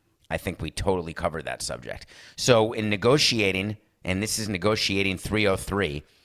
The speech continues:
when you're only at the beginning of the middle and you recognize that's where you are and you act like in your proposals that you're at the beginning of the end, you are going to lose the negotiation.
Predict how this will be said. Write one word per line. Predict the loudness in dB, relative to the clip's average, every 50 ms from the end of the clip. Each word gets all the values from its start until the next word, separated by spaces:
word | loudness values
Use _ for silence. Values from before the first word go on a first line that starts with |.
| _ _ _ _ _
when | -2 0 0 2
you're | 2 2 2 2
only | 2 2 2 2 0 -2
at | -2
the | -4 -4
beginning | -4 -2 -2 -2 0 0 0 -2
of | -2
the | -2 -2
middle | 0 0 2 2 2 0
and | 0 -2 -2 -2
you | -2 0
recognize | 2 2 2 2 0 -2 0 0 0 0 0 0
that's | 0 0 0 0 0
where | 0 0
you | 2 2 4 6
are | 6 6 6 4 2 -2 -8 -20 -16 -10 -6
and | -4 -2
you | 0 -2 -2 -2 2
act | 4 4 4 4 2 0 0
like | 2 2 2 2 -2
in | -2 -2
your | -2 -2
proposals | -2 -2 -4 -2 2 2 2 2 2 -2 -4 -4 -4
that | -4 -4
you're | -2 -2 -2 -2
at | -2 -6
the | -10
beginning | -10 -8 -4 -4 -2 -2 -2 -2
of | -4 -4
the | -6 -4 -2
end, | 0 0 2 2 0 -2 -2 -4 -6 _ _ _ _ _ _ _ _ _
you | -6 -2 2 4
are | 4 4 2
going | 2 2 2 2 2 0 -2
to | -2 -2 -2 -2 -2
lose | -2 -2 0 0 0 0 0 -2
the | -4 -4
negotiation. | -4 -2 -2 -2 -2 -2 -2 -4 -2 -2 -2 -2 -2 -4 -8 -10